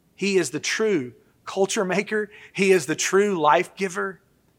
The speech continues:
And Scripture shows us that Jesus Christ is for you. Our scripture for today is given to us in the book of Colossians, written by a man by the name Paul.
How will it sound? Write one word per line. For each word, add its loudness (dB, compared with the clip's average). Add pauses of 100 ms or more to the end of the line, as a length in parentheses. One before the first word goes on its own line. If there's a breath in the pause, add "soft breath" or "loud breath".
(500)
And -14
Scripture 0
shows -2
us -4 (520)
that -10
Jesus -8
Christ -6 (360)
is -14
for -10 (720)
you. -12 (1500)
Our 6
scripture 0
for -8
today 6
is -2 (360 loud breath)
given 6
to 4
us 4
in -4
the -4
book 0
of -2
Colossians, 2 (500 soft breath)
written 6
by 8
a 2
man 0
by 4
the 0
name -2
Paul. -4